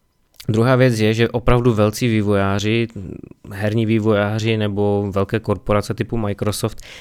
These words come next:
stejně budou muset Apple platit těch třicet procent. A třetí věc je, že vlastně tady se neustále handrkují firmy o nějaké poplatky, ale reálně my jako obyčejní uživatelé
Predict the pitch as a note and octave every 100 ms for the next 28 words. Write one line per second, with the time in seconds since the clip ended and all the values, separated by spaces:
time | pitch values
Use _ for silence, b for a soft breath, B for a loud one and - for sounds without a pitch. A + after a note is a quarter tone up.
0 | B - - G#2+ A2 A2+ A2 A2 A#2 -
1 | - A2+ - G2 - G#2+ G#2 - G#2+ G#2+
2 | - G2+ - - B2 - B B B B
3 | B B _ _ - G2+ G2+ - - -
4 | - - C#3+ E3 D3+ D3 G2+ F2+ F2+ B2+
5 | - A2 A2 A#2 A#2 C3+ C3 B2+ A2+ A2+
6 | - C#3 - B2 A#2+ B2 A#2 A2+ A#2+ A#2+
7 | - C3 C3+ B2 A2+ A2+ B2 A#2+ A2 A2
8 | D3 C#3 C3 G#2+ F#2+ - G2+ G2+ - A2+
9 | A#2 A#2 A2+ G#2 G#2 G#2 A#2 A2+ G#2+ G#2+
10 | - A2+ A2+ B2+ B2+ C#3 B2+ A2+ G#2 G#2+
11 | G2 G2